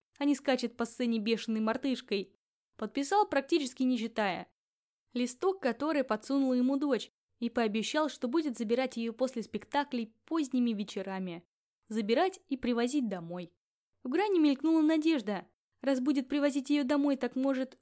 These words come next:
он и сам станет домой приезжать. А там и вернется к ним с мамой.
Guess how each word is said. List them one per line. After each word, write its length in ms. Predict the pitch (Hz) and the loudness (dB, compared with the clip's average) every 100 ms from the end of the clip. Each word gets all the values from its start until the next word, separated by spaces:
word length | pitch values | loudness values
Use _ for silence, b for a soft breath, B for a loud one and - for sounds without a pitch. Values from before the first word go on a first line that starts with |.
| - | -4
он 180 | 277 269 | 0 0
и 40 | |
сам 260 | - 381 330 | -2 -4 -4
станет 380 | - 233 214 | -2 0 0
домой 280 | 202 220 233 | 0 0 0
приезжать. 600 | 226 226 247 277 220 - _ _ _ _ _ _ _ | -2 -2 0 0 -2 -4 _ _ _ _ _ _ _
А 80 | 226 | -4
там 240 | 311 320 | 2 4
и 40 | 269 | 6
вернется 440 | 240 269 269 226 | 6 6 2 0
к 60 | - | 0
ним 200 | 247 254 | 0 0
с 100 | - | 0
мамой. 440 | 254 233 226 214 | -2 0 -2 -6